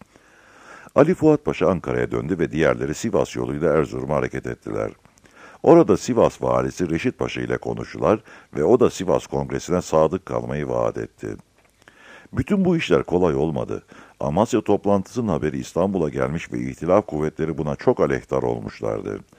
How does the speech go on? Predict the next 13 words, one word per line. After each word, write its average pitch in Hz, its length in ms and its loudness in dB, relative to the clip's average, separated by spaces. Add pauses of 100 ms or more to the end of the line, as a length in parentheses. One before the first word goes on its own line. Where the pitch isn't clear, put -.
(500)
Orta 143 320 6
Anadolu'da 76 500 2
bulunan 69 320 -2
Ali 71 260 -2
Fuat 82 280 2
Paşa 95 200 -2
gayet 101 400 2
sağlam 101 440 2
bir 104 100 -2
milli 104 380 -4
teşkilat 101 500 -4
meydana 62 360 -4
getirmişti. 57 580 -10